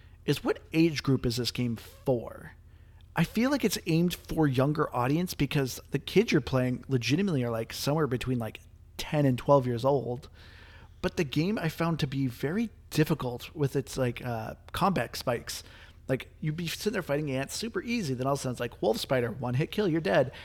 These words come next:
And it would take, it would be so hard to figure out how to gear up and get to the level and able to, like, take on wolf spiders. So then it's like, "Well, what insects do I need to be fighting? What insects do I need to be farming?"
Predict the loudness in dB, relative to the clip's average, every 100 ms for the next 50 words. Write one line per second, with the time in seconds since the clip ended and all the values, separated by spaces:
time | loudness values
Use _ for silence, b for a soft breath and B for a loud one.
0 | B -4 -2 -2 -2 -2 0 0 2 -2
1 | -2 -2 0 0 0 -2 0 0 0 0
2 | 2 0 0 -2 -2 0 -4 -8 B B
3 | B B 0 2 0 -4 -10 -20 -20 -20
4 | -20 -20 -12 0 0 0 -2 0 2 2
5 | 2 0 -2 -2 -2 -2 -4 -2 0 0
6 | 0 2 0 0 -2 -2 -4 -10 B B
7 | B 2 2 2 2 2 4 4 2 2
8 | -2 0 0 0 -2 2 2 2 -2 -2
9 | -4 -4 -4 -4 -4 -2 -2 -2 -6